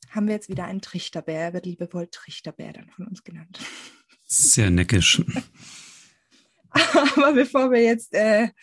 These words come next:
Speaker 1: weiter in die Berner Sennenabgründe <laughs> gehen bei mir, ähm, stelle ich euch allen mal das Thema der heutigen Folge vor. Und, ähm, heute haben wir zwei Interviewgäste, die wir begrüßen dürfen,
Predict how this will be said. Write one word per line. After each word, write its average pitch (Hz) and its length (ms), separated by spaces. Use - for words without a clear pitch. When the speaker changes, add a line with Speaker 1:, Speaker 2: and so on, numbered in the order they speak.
Speaker 1:
weiter 208 400
in 202 300
die 180 180
Berner 190 320
Sennenabgründe 202 1040
<laughs> - 140
gehen 247 640
bei 302 160
mir, 240 340
ähm, 240 280
stelle 262 260
ich 233 140
euch 220 200
allen 226 240
mal 208 220
das 208 260
Thema 262 460
der 196 160
heutigen 208 400
Folge 202 500
vor. 156 440
Und, 175 360
ähm, 170 420
heute 302 220
haben 214 100
wir 180 180
zwei 190 380
Interviewgäste, 202 1040
die 190 160
wir 175 140
begrüßen 185 520
dürfen, 196 480